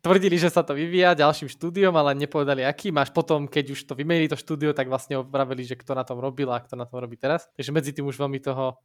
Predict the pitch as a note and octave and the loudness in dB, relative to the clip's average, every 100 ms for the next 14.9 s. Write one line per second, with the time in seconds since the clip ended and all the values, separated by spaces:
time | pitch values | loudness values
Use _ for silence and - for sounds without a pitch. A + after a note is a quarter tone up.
0 | _ C#3 C3+ C3 C3 C3 B2 C3 A#2+ B2 | _ -8 -6 -4 -4 -6 -8 -8 -8 -6
1 | D3+ D3+ C#3 D3 C#3+ C#3 E3 F3 F3 C#3+ | -4 -2 0 0 -2 -2 0 2 0 2
2 | D#3+ E3 - D3+ E3+ F3+ G3 G3+ - - | 2 2 -4 -2 -2 0 2 4 2 -4
3 | - - _ - F3 A#3 A3+ A3+ G#3 A3 | -20 -20 _ -2 0 4 2 4 0 2
4 | G#3+ G#3 G3 F#3+ - D3+ D#3 D#3 D3 D#3+ | 0 2 2 2 0 -2 -2 -2 2 4
5 | D3+ - D3+ D#3 D#3 - C#3 C#3+ C#3+ C#3 | 4 2 4 4 2 -4 -2 -2 0 -4
6 | - C3 B2 C#3 C3 C3 C3+ C#3+ D#3 D3+ | -6 -8 -6 -8 -6 -6 -4 2 4 2
7 | D3+ - D3 D3 C#3+ _ D3+ C#3+ C#3+ C#3+ | -4 -2 -2 0 -2 _ -4 -2 -4 -8
8 | D3 D3+ C#3+ C3+ C#3+ C#3 C#3 - C#3 C3+ | -2 0 2 4 4 2 -2 -4 -6 -4
9 | C3+ C3+ C3+ C3 B2 - C3 C3+ C#3 C3 | -4 -4 -4 -6 -4 -2 -2 -2 -8 -6
10 | C3 B2+ B2 C3+ B2+ B2+ B2+ B2+ - D#3 | -4 -4 -6 -8 -6 -4 -6 -10 -10 -12
11 | _ - C#3 D#3 D#3+ E3 D3 D#3 D3 - | _ -4 -2 -2 -2 -2 -2 2 2 0
12 | C3+ D3+ D3+ D3 D#3 D3 C#3+ - C#3+ C#3 | -6 -4 -4 -4 0 0 0 -4 -4 -4
13 | C#3 _ C3 C3+ C#3+ C#3+ - F3+ C#3+ - | -8 _ -10 -6 -4 -6 0 4 4 0
14 | E3+ G#3+ E3+ D3+ D3 D3 B2+ C3 | -4 0 0 -2 0 -2 0 0